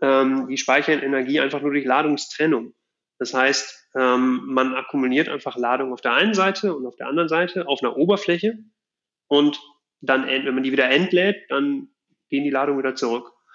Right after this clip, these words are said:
Ähm, ist deutlich einfacher und ähm, ist auch deutlich langlebiger. Also Ultrakondensatoren haben eigentlich nur, w-,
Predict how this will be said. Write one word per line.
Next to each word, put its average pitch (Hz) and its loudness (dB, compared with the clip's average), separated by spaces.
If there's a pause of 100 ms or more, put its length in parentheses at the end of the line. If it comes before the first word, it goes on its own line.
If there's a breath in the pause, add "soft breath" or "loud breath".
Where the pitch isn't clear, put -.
(500 loud breath)
Ähm, 131 0 (400)
ist - -4
deutlich 156 2
einfacher 202 0 (340)
und 139 0 (360)
ähm, 123 -2
ist 147 -6
auch 156 -4
deutlich 143 2
langlebiger. 139 2 (140)
Also 135 0
Ultrakondensatoren 147 2
haben 156 2
eigentlich 180 2
nur, 175 4
w-, 143 -10